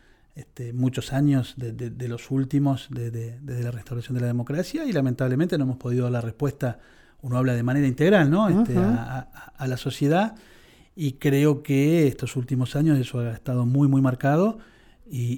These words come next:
Speaker 1: y la sociedad buscó algo distinto. Eh, yo por ahí me voy a extralimitar un poquito, pero siempre se lo, se lo planteo a Otar. Creo que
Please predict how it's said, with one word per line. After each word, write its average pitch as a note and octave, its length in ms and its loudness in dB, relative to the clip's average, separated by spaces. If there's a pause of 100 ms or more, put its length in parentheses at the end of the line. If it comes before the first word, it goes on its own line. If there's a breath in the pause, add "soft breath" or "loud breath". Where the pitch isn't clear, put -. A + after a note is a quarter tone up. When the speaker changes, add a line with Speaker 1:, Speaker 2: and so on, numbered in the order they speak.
Speaker 1:
y C3+ 40 -2
la B2+ 120 0
sociedad C#3 360 0
buscó C#3+ 480 2
algo B2+ 180 -2
distinto. A#2+ 600 -2 (460 soft breath)
Eh, A2+ 500 -10
yo C3 120 0
por C3+ 80 2
ahí C#3+ 80 6
me C#3+ 60 4
voy F3+ 80 6
a F3 40 6
extralimitar C#3 480 2
un C#3+ 100 4
poquito, D#3 380 2
pero B2 160 0
siempre C3+ 280 -4
se C3 100 -6
lo, A#2+ 220 -6 (480 loud breath)
se - 120 -6
lo A#2+ 120 0
planteo B2+ 320 2
a C#3 60 4
Otar. D#3 360 2
Creo C3+ 300 2
que A#2 260 0